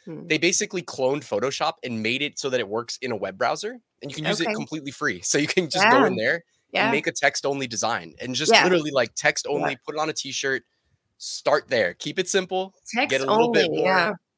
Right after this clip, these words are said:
Speaker 2: Yeah,
Speaker 1: Yep.
Speaker 2: so
Speaker 1: T-, I love that text only is, like, selling so well right now because it makes it easy, you know, and, and not that you wanna, like,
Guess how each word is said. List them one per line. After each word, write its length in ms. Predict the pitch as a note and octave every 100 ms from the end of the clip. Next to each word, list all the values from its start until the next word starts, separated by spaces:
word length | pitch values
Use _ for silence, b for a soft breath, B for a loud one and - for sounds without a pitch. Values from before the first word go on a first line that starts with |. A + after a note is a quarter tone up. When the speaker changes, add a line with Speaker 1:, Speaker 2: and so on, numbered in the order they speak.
| -
Speaker 2:
Yeah, 340 | B2 A#2 F3+
Speaker 1:
Yep. 40 | G#3+
Speaker 2:
so 160 | B2+ A2 A2 - _ _ _ -
Speaker 1:
T-, 80 | A#3+
I 80 |
love 280 | C4 B3+ D#4
that 120 | F4+ -
text 280 | B3 B3 -
only 360 | G3+ A#3+ A3+
is, 140 | G3 G3+
like, 160 | F3+
selling 320 | - F3+ F3
so 200 | F3+ D#3+
well 180 | E3+ E3+
right 180 | F3 D#3
now 180 | E3+ F3
because 280 | A3 D4+ A3+
it 100 | G#3+
makes 240 | A#3 C#4+
it 60 | A3+
easy, 260 | A#3+ C#4 G#3
you 200 | F#3+ G#3+
know, 240 | G#3+ G#3+
and, 260 | - B3 -
and 120 | A#3+
not 200 | C4 D#4+
that 120 | A3+
you 100 | G#3 A3
wanna, 200 | G#3 G3
like, 140 | F#3